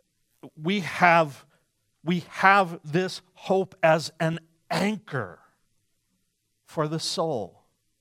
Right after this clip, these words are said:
firm and secure." You know, the w-, the ways that most people talk about hope or think about hope, it's not an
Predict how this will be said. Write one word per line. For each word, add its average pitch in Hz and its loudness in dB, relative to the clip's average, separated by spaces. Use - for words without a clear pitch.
firm 156 -6
and 151 -10
secure." 156 -8
You 190 -4
know, 202 4
the 175 -2
w-, 180 -2
the 170 -4
ways 214 -2
that 214 -2
most 208 0
people 196 -4
talk 185 0
about 156 0
hope 165 -4
or 156 -4
think 185 -8
about 147 0
hope, 165 -6
it's - -4
not 254 2
an 180 -2